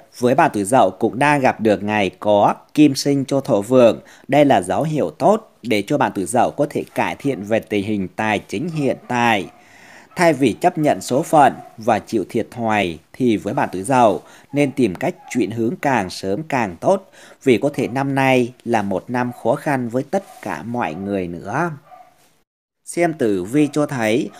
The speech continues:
hôm nay là ngày tốt để cho bạn tuổi Dậu có thể thực hiện mọi việc,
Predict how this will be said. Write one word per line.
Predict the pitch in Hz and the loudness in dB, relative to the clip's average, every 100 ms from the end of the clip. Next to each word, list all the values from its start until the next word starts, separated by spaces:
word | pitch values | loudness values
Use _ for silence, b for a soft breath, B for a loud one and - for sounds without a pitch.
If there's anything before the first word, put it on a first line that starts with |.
| B | B
hôm | - 147 143 | -2 0 2
nay | 143 | 2
là | 131 113 | 2 0
ngày | 98 98 82 | 0 -2 -2
tốt | 117 165 214 - _ | 0 0 0 -6 _
để | 117 110 | -6 -4
cho | 147 | 0
bạn | 139 104 | 0 -2
tuổi | 92 | -2
Dậu | 117 107 | 2 2
có | - 156 | 2 -4
thể | - - | -4 -6
thực | - - | -4 -4
hiện | 123 101 92 | -2 -2 -4
mọi | 117 113 92 | -6 -4 -4
việc, | 101 110 - | 0 0 -2